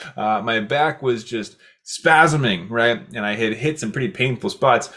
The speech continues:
And as I finally got to my feet, minutes later,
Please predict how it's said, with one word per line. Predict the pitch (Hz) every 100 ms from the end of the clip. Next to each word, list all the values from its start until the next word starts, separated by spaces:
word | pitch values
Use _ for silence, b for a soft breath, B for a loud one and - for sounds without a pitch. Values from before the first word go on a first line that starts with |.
| B B
And | 131 123
as | 139 175
I | 156
finally | 113 - 143 147 170 156
got | 120 120 113
to | 113
my | 98
feet, | 90 113 98 -
minutes | 107 135 117 -
later, | 98 92 80